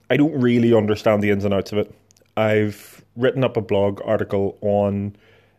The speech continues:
it. I, I think it's a very important subject for a digital advertising company. And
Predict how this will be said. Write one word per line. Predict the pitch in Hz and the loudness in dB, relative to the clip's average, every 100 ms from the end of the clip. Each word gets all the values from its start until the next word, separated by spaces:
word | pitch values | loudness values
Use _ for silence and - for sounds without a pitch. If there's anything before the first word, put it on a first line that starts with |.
| _ | _
it. | 107 - | -6 -2
I, | 123 | 0
I | 143 | 0
think | 170 | 0
it's | 170 | -2
a | 151 | 0
very | 143 | 2
important | 120 113 127 110 113 | 2 2 0 0 -2
subject | - 107 127 127 - - _ _ _ _ - _ _ _ _ _ _ _ | -2 0 2 0 -2 -20 _ _ _ _ -20 _ _ _ _ _ _ _
for | - - 113 104 104 110 _ _ _ _ _ - | -10 0 4 4 2 -2 _ _ _ _ _ -10
a | 113 | -4
digital | 113 107 107 | -2 0 0
advertising | 107 110 117 120 127 | 2 0 -2 -2 -2
company. | 131 123 123 | -4 -2 0
And | 120 | -2